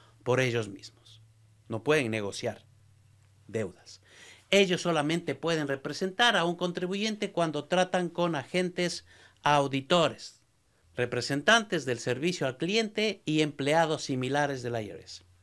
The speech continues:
incluyendo el servicio de defensor del contribuyente. Preparadores de declaraciones con credenciales.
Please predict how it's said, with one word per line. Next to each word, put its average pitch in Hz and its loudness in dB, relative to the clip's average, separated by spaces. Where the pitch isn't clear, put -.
incluyendo 156 0
el 123 -6
servicio 135 -4
de 123 2
defensor 131 2
del 151 2
contribuyente. 120 -4
Preparadores 202 8
de 202 4
declaraciones 185 2
con 208 2
credenciales. 196 2